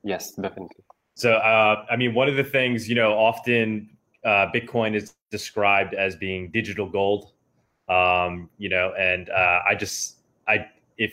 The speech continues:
Speaker 2: if we're gonna go use that analogy, I mean, fungibility is essential, right? So, you know, every, every unit, every atom of gold equals every other atom of gold,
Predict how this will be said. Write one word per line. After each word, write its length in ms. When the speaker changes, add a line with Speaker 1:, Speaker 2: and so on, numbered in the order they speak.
Speaker 2:
if 160
we're 60
gonna 220
go 240
use 260
that 160
analogy, 800
I 140
mean, 300
fungibility 920
is 120
essential, 520
right? 280
So, 400
you 80
know, 240
every, 320
every 280
unit, 520
every 280
atom 360
of 160
gold 420
equals 340
every 220
other 300
atom 300
of 160
gold, 360